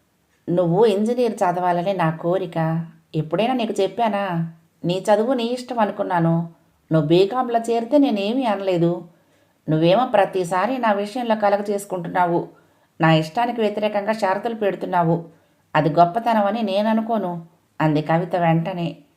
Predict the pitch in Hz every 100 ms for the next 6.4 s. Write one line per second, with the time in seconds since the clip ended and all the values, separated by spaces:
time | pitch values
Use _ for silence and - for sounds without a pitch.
0 | _ _ _ _ _ _ _ _ _ -
1 | 156 165 202 220 196 170 165 170 165 170
2 | 160 156 170 - 180 165 160 - - _
3 | _ _ _ - 190 233 208 226 277 269
4 | 254 220 208 208 208 208 226 196 202 220
5 | 254 233 220 214 226 202 214 220 226 226
6 | - 240 277